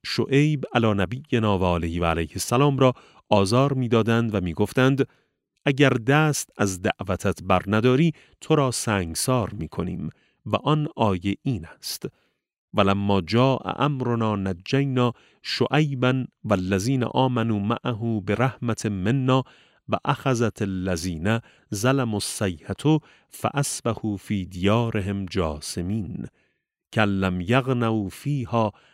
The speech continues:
الا بعدا لمدین کما بعدت ثمود.» و چون فرمان و امر ما رسید، ما شعیب را با آنان که با او ایمان آورده بودند، به واسطهٔ رحمتی که از ما به آنها رسید،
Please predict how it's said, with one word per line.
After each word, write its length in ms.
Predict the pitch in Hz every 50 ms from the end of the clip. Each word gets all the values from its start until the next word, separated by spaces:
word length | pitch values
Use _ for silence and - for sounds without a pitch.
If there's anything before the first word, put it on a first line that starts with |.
| _ _ _
الا 340 | 120 120 117 117 107 101 95
بعدا 520 | 87 95 113 - - - - 107 117 113 107
لمدین 880 | 104 101 95 95 90 90 90 87 76 98 80 92 90 92 113 127 127 - _ _ _ _ _ _
کما 420 | - - 127 127 127 117 110 104 95
بعدت 760 | 87 87 135 131 - - 131 110 131 135 139 - - - - _ _ _ _ -
ثمود.» 640 | - - - 95 80 87 104 101 82 85 _ - - - - _ _ _ _ _ _ _ _ _ _ _ _ _ _ _ -
و 60 | 117
چون 260 | - - 120 117 113
فرمان 540 | - - 113 101 90 98 110 120 123 120 117
و 40 | 107 - -
امر 260 | 104 92 87 92 92
ما 180 | 87 87 82
رسید، 580 | - 90 87 - - 139 151 151 143 135 135 - _ _ _ _ _ _
ما 180 | - 110 101 92
شعیب 540 | - - - 101 - - 139 143 135 127 127
را 200 | 127 123 123 113
با 120 | 107 110
آنان 400 | 104 - 113 117 117 131 139 127
که 220 | - - 139 139 - - - - _ _ -
با 200 | 120 107 95 - -
او 200 | - 131 131 - -
ایمان 500 | - 123 113 107 104 117 131 151 147 135 - _
آورده 440 | - 104 95 82 92 82 90 92 92
بودند، 640 | 80 87 85 - 120 131 139 139 139 135 131 135 - - _ _ _ _ _ _ -
به 100 | - 101
واسطهٔ 640 | 85 95 82 78 - - - - 113 107 101 110 98
رحمتی 580 | 92 95 87 - - - 143 - - 147 123
که 160 | - - 117 104
از 200 | 98 87 87 85
ما 340 | 98 120 147 151 151 135
به 120 | 104 110 -
آنها 420 | - 101 90 80 - - 92 82 78
رسید، 680 | 80 73 - - - 131 143 143 139 123 120 127 -